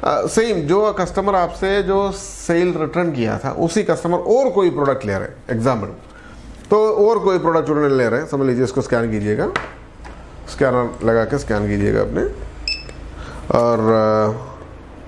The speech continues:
समझ लीजिए ये कुछ और products है, समझ लीजिए। और जो sale return का जो number होता है ना जी, वो number यहाँ डालिएगा। देखिए, आप ध्यान से देखिएगा, अभी इधर ज़ीरो ज़ीरो है ना जी, दिख रहे हैं ना,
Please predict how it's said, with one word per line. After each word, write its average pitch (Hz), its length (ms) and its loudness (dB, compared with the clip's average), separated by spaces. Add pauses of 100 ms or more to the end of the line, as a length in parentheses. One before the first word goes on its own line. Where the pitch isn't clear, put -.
(340)
समझ 240 200 2
लीजिए 233 140 4
ये 233 220 2
कुछ 226 260 -2
और 226 220 4
products 135 380 0
है, 117 60 0
समझ 151 180 2
लीजिए। 120 280 0 (500)
और 196 320 2
जो 220 160 2
sale 220 440 0
return 202 260 0
का 202 100 2
जो 190 120 0
number 175 440 0
होता 127 180 0
है 151 60 0
ना 165 60 0
जी, 120 220 -4
वो 190 180 2 (260)
number 160 400 0
यहाँ 135 200 2
डालिएगा। 107 400 0
देखिए, 123 240 0
आप 180 260 -2
ध्यान 160 300 0
से 185 100 -2
देखिएगा, 147 380 0
अभी 147 220 2
इधर 180 180 0
ज़ीरो 175 300 0
ज़ीरो 165 220 2
है 151 80 2
ना 220 80 0
जी, 170 100 0
दिख 123 220 -4
रहे 185 80 0
हैं 196 80 -2
ना, 339 100 -2